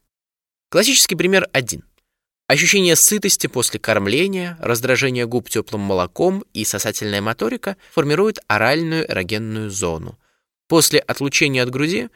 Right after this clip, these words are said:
ребёнок старается воскресить однажды пережитое удовольствие, используя для раздражения рта механизм сосания. Классический пример два. Анальный эротизм проявляется у некоторых детей как специальная задержка каловых масс,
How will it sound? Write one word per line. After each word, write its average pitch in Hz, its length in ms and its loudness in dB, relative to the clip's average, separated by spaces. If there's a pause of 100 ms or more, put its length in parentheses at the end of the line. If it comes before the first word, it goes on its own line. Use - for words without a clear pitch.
(220)
ребёнок 175 380 2
старается 175 640 4
воскресить 160 680 -2
однажды 110 440 0
пережитое 110 500 -4
удовольствие, 202 580 -2 (360)
используя 151 540 0
для 131 160 0
раздражения 127 580 0
рта 165 260 0
механизм 123 580 -6
сосания. - 680 -10 (840)
Классический 175 480 2
пример 147 360 0
два. 104 360 -8 (460)
Анальный 226 400 6
эротизм 123 500 2
проявляется 185 600 2
у 151 100 0
некоторых 143 420 0
детей 139 340 2
как - 160 -2
специальная 165 760 2
задержка 143 520 0
каловых 117 480 4
масс, 214 280 -2